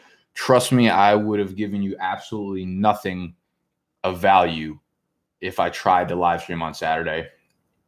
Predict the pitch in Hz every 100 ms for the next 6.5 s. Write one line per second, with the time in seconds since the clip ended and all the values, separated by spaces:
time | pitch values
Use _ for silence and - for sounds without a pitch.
0 | _ _ _ _ - 92 98 101 95 92
1 | 92 87 - 92 85 80 80 - 76 80
2 | 85 80 - - - _ 98 92 - 92
3 | 85 - 131 - 98 90 90 _ - 170
4 | 151 - - _ _ _ _ _ _ _
5 | - 123 110 113 120 117 107 98 92 95
6 | 87 90 82 85 -